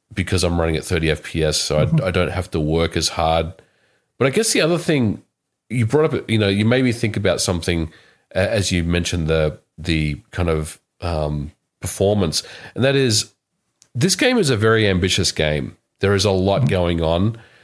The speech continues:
Speaker 1: There are a lot of big battles. Uh, there's a lot of enemies on screen, at one time, especially, you know, when there's, there's these big, massive battles going on. There's sometimes there's, like, two of these big monsters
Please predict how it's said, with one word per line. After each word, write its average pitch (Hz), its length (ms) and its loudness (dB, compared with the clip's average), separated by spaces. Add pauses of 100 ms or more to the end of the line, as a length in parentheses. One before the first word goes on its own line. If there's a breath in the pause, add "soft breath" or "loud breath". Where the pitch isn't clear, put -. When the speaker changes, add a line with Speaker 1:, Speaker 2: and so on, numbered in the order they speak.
(120)
Speaker 1:
There 92 100 2
are 98 40 4
a 95 40 4
lot 98 320 2
of 85 240 -4
big 95 240 -2 (180)
battles. 95 920 0 (500)
Uh, 80 240 -2
there's 85 240 0
a 87 40 0
lot 87 420 2
of 80 300 -2
enemies 87 360 0
on 87 160 2
screen, 87 680 0 (260)
at 90 180 -2
one 87 300 0
time, 92 500 0 (400 loud breath)
especially, 127 720 0
you 113 140 -2
know, 104 100 2
when 98 160 2
there's, 92 260 0
there's 95 280 -2
these 90 180 0
big, 90 300 -2
massive 90 420 0
battles 107 300 0
going 85 280 2
on. 82 120 2
There's 90 140 2
sometimes 156 420 0
there's, 113 120 0
like, 90 300 0
two 127 200 0
of 120 60 2
these 92 180 0
big 95 460 -4
monsters 85 720 0